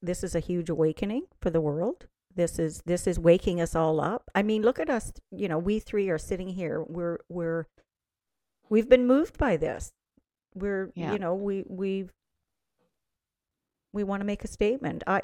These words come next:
Speaker 1: I just felt compelled to talk
Speaker 2: It's
Speaker 1: about it.
Speaker 2: actually, yeah, it's, it's wild to me 'cause I,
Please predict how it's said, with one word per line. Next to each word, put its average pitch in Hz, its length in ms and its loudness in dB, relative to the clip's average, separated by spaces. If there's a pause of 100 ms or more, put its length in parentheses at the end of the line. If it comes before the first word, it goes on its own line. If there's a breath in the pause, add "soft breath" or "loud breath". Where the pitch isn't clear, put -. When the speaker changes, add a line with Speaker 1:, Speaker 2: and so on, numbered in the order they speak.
(120)
Speaker 1:
I 214 160 0
just 269 240 -2
felt 196 200 -2
compelled 185 540 -2
to - 80 -8
talk 160 280 -6
Speaker 2:
It's 208 100 -4
Speaker 1:
about 143 140 -2
it. - 20 2
Speaker 2:
actually, 220 560 -2 (380)
yeah, 190 500 -2
it's, - 220 -6
it's 208 200 -2
wild 202 420 2
to 214 100 -8
me 180 200 -6
'cause 170 160 -2
I, 170 340 -2